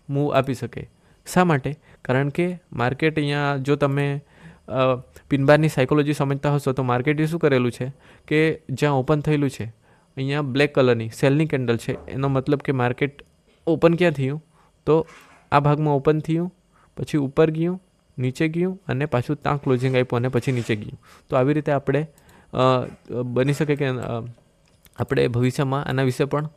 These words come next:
વીડિયો લાવવાની ટ્રાય કરીશું. તો અત્યારે આટલું ડિટેલમાં નહીં જઈએ, આપણા ઉપર ઉપરથી જોઈએ તો માર્કેટે અહીંયા શું કર્યું? એક અહીંયા આ ઇન્ડ્યુસમેન્ટ ક્રિએટ કર્યું. હવે તમને પ્રશ્ન થતો હશે કે ઇન્ડ્યુસમેન્ટ એટલે શું? તો માર્કેટ કેટલીક વાર શું કરે છે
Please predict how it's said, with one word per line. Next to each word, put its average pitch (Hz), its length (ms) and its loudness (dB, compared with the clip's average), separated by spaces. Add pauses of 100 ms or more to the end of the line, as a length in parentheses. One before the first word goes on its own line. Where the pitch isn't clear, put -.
(100)
વીડિયો 127 280 4
લાવવાની 123 320 2
ટ્રાય 123 220 0
કરીશું. 131 420 -4 (320)
તો 165 100 6
અત્યારે 147 300 2
આટલું 151 260 0
ડિટેલમાં 143 400 0
નહીં 175 100 0
જઈએ, 135 180 4
આપણા 127 360 -2 (260)
ઉપર 147 200 6
ઉપરથી 147 280 2
જોઈએ 143 280 2 (400)
તો 147 80 -2
માર્કેટે 151 600 0 (420)
અહીંયા 147 360 0
શું - 180 -4
કર્યું? 156 340 2 (380)
એક 147 260 -2
અહીંયા 143 300 2
આ 147 40 2
ઇન્ડ્યુસમેન્ટ 139 580 0
ક્રિએટ 113 240 -2
કર્યું. 110 260 -4
હવે 127 200 2
તમને 143 380 0
પ્રશ્ન 143 400 0
થતો 143 260 0
હશે 139 160 -2
કે 143 120 -2
ઇન્ડ્યુસમેન્ટ 139 560 -2
એટલે 135 260 0
શું? 127 160 -12 (340)
તો 151 80 -4
માર્કેટ 131 400 -2
કેટલીક 151 300 0
વાર 160 120 4
શું 170 160 -2
કરે 127 200 4
છે 131 200 -6